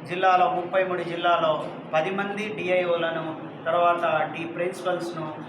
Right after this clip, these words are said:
ఆ, బోర్డ్ of ఇంటర్మీడియట్ నుంచి డిప్యూటీ సెక్రటరీను విజిట్ చేయమని చెప్పడము, అబ్జర్వర్గా జిల్లా అధికారిగా ఒక అబ్జర్వర్ చేసి అడ్మిషన్ పెంచే విధంగా కళాశాల పిల్లలతోనూ లెక్చరర్స్తోనూ మాట్లాడి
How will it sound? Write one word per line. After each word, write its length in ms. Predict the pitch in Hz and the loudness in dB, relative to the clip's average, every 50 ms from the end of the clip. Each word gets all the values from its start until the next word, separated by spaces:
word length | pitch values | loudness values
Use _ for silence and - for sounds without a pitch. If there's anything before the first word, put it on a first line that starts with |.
| - - - - - - 156 | -14 -14 -14 -14 -14 -12 -10
ఆ, 640 | 147 147 147 143 143 143 139 139 139 139 139 - - 170 | -4 0 2 4 4 4 4 2 0 0 -4 -4 0 2
బోర్డ్ 200 | 196 208 214 208 | 4 6 6 6
of 140 | 196 190 | 4 2
ఇంటర్మీడియట్ 480 | 185 180 185 180 165 170 165 170 165 160 | 0 -2 -2 -2 -2 -2 -2 -4 -4 -4
నుంచి 500 | 160 160 165 - 170 170 160 151 147 - - - - - - - | -6 -6 -6 -8 -8 -8 -6 -6 -8 -8 -10 -12 -14 -16 -14 -14
డిప్యూటీ 280 | 156 160 170 196 208 - | -12 -10 -6 -6 -6 -4
సెక్రటరీను 880 | - 190 - 185 175 175 170 175 170 170 165 160 160 156 156 151 156 - - - - - - | -4 -6 -6 -4 -4 -6 -6 -6 -8 -10 -8 -8 -6 -6 -6 -8 -10 -12 -12 -14 -14 -12 -8
విజిట్ 680 | 156 180 175 180 214 208 - 214 208 190 - - - | -6 -6 -6 -4 -4 -6 -4 -4 -6 -6 -6 -8 -6
చేయమని 380 | 170 175 190 180 185 175 175 165 | -4 -2 -2 0 0 -2 -2 -4
చెప్పడము, 600 | 170 165 156 165 175 175 170 180 - 190 - - - - - - 135 135 | -6 -6 -6 -4 -2 -2 -2 -2 -4 -6 -8 -10 -12 -12 -10 -8 -4 0
అబ్జర్వర్గా 920 | 151 170 - - 185 208 208 202 202 190 190 185 185 180 180 - - - | 0 0 0 0 0 0 0 2 0 -2 0 2 2 2 2 0 -4 -6
జిల్లా 220 | 170 185 196 220 214 | -6 -2 0 2 4
అధికారిగా 580 | 202 - 196 190 - 190 180 180 175 180 180 | 4 4 2 -2 0 0 0 0 0 -2 -2
ఒక 200 | 170 170 160 165 | -2 -2 -2 -2
అబ్జర్వర్ 1040 | 160 156 151 156 151 - 175 185 185 185 180 165 160 - - - - - - - 185 | 0 2 2 2 0 0 0 -2 -2 -2 -4 -6 -8 -10 -10 -12 -14 -14 -14 -8 -6
చేసి 240 | 185 180 - - 185 | -4 -4 -4 -2 0
అడ్మిషన్ 520 | 156 - - - 226 220 220 220 208 - | 0 0 0 -2 -6 -6 -4 -6 -6 -4
పెంచే 340 | 190 180 185 180 208 202 190 | -6 -6 -6 -6 -6 -4 -4
విధంగా 560 | 185 185 180 180 175 175 170 165 160 - - - - - - - - - - - 160 | -2 -2 -2 0 0 0 2 2 0 -2 -4 -8 -12 -16 -16 -18 -18 -18 -12 -4 -2
కళాశాల 500 | 165 180 190 208 208 208 214 196 196 185 | 2 4 4 4 4 2 2 2 2 0
పిల్లలతోనూ 680 | 180 180 165 165 185 180 185 180 - 175 170 170 180 170 | 0 -2 -2 0 0 0 0 0 -2 -2 -2 -2 -2 -2
లెక్చరర్స్తోనూ 720 | 165 165 160 160 190 180 185 180 - - 180 170 170 170 | -2 -4 -4 -4 -4 -4 -4 -6 -6 -4 -4 -4 -2 -2
మాట్లాడి 640 | 165 151 151 160 156 - 175 170 165 165 - - | -2 -2 -2 -2 -2 0 0 0 0 0 -2 -4